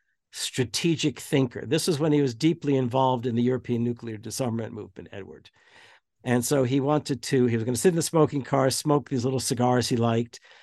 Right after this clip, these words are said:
and then, uh, prepare himself for this debate on B B C radio that he was going to, going to have that evening. And I can tell you, normally in those days when you had to suffer somebody smoking, I would not have, uh,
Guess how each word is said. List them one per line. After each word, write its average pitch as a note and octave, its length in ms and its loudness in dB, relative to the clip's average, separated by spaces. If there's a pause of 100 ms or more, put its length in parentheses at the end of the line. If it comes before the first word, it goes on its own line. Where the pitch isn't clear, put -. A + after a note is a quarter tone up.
(260)
and A#2+ 500 2
then, A#2+ 500 2
uh, A#2 240 -2 (760)
prepare C#3+ 320 0
himself B2 460 0
for B2 160 -4
this A#2 180 -2
debate C3+ 560 0
on B2+ 180 2
B D3 180 6
B C3+ 120 2
C C3+ 220 0
radio A#2+ 540 0
that G#2+ 180 -6
he A#2 100 -2
was G#2 140 -4
going G#2+ 320 -2 (320)
to, C#3+ 100 -10
going A2+ 260 -2
to G#2+ 60 -2
have G2+ 280 -2
that A2+ 180 2
evening. G#2+ 340 2 (680)
And D#3 320 0 (180)
I F3 100 4
can F#3 140 -2
tell A#3+ 180 2
you, E3 180 2
normally D#3+ 640 0
in C#3 120 -2
those C3 220 0
days B2+ 300 2
when A#2+ 180 2
you A#2 160 -4 (240)
had B2 180 -4
to A#2 40 -4
suffer B2 380 2
somebody A#2 400 0
smoking, C#3 600 -2 (120)
I C3 160 0
would C3 180 2
not B2+ 280 2
have, A2 380 -2
uh, G#2+ 180 -4